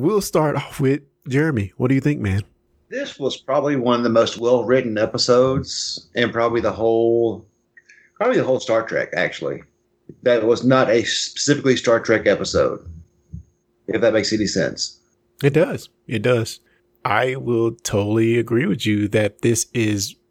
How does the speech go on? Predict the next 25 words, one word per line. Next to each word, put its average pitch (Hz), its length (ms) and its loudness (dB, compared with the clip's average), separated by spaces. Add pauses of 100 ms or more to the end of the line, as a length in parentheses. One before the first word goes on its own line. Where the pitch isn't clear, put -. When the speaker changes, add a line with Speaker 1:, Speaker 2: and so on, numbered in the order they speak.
(300)
Speaker 1:
uh, 143 160 0
first 190 220 0
of 151 60 2
all, 131 80 4
it's 120 80 0
one 120 120 0
of 113 60 0
my 104 120 2
favorite 120 360 2
D 101 120 2
S 92 120 0
nine 104 240 -2
episodes, 92 500 -4
but 123 280 0
it, 127 180 -4 (100)
it, 127 100 2 (180)
it 147 120 2
is 147 100 2
also 196 340 2
one 143 140 0
of 135 80 0
my 123 140 2
favorite, 127 840 0 (460)
uh, 113 480 2
non, 113 1120 -2